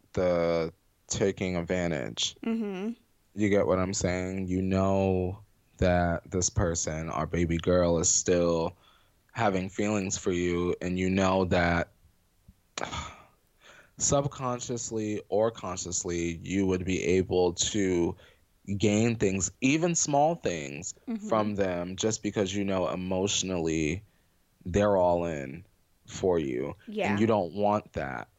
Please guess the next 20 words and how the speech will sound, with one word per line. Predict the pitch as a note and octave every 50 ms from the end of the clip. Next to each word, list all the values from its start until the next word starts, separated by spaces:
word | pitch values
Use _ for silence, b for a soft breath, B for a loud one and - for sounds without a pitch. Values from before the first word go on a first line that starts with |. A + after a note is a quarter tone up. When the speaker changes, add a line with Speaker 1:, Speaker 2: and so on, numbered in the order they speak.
| -
Speaker 1:
because | E2+ G2+ F#2 F2+ - - G2+ F#2 F2+ F2+ F2+ F2+ - - - _ _ _ -
at | G2+ G#2+ -
the | - - - -
end | G3+ G#2 G#2
of | G2+ F2
the | - F#2
day, | E2 - G2+ G2+ G2+ G2 F#2+ F#2+
like, | F2+ F2+ E2+ E2+ E2 - - b b b b b b
they're | - F2+ F2 G#2 G2+ G#2 G#2+
gaining, | G2+ G2 F#2+ G2 F#2+ F#2+ F#2 F2+ F2+ F2
they're | F#2 F#2 F#2+
gaining, | F2+ - - F2 F2+ F2+ F2 F2 F2
they're | E2+ F2 F2+
taking, | F2+ - G#2+ F2+ F2+ - F#2+ F#2
they're | F2 E2 E2 D#2+
taking, | - - G2+ G#2 G2+ G2+ - F2 D#2+ D#2 D2 C#2+ - B B B B B B B B -
and | F#2+ G2+ F#2 F#2 F2 F2
you | G#2 G#2 G2+
will | F2+ F2+ F2+ F2+ F2 E2 -
gain | F#2+ F#2 F#2+ G2 G2 F#2 F2+ E2+ D#2 C2+ C#2 -